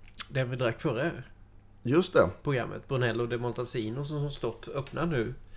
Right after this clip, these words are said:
Speaker 2: Ja.
Speaker 1: Den hade stått en vecka öppnad när vi provade den sist.
Speaker 2: Mm.
Speaker 1: Det märktes vi inte.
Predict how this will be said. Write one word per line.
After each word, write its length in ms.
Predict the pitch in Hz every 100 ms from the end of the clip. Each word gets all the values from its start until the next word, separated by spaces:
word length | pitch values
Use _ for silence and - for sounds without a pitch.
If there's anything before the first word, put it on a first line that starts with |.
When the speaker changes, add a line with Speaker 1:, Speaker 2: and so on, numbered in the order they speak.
| - - -
Speaker 2:
Ja. 120 | 135
Speaker 1:
Den 160 | 175 202
hade 180 | 190 180
stått 280 | - 180
en 160 | 165 160
vecka 240 | 156 147
öppnad 280 | 135 - 113
när 80 | 117
vi 140 | 117
provade 340 | 113 - 117 110
den 80 | -
sist. 280 | 147 202
Speaker 2:
Mm. 240 | 123 143 202
Speaker 1:
Det 180 | 120 110 110
märktes 440 | 143 127 - - -
vi 80 | 135
inte. 280 | 117 147